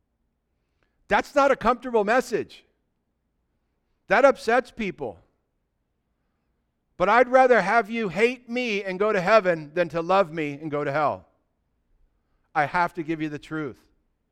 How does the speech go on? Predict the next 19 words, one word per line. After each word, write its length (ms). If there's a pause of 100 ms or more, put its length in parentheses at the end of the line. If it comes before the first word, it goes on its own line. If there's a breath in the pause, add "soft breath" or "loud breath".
(340)
and 80
the 60
truth 320
will 80
set 300
you 80
free. 400 (2000)
He 80
wasn't 300
seeking 320
the 80
glory 340
of 60
men. 300
He 80
wasn't 300
asking 560 (580 soft breath)
for 240
support. 840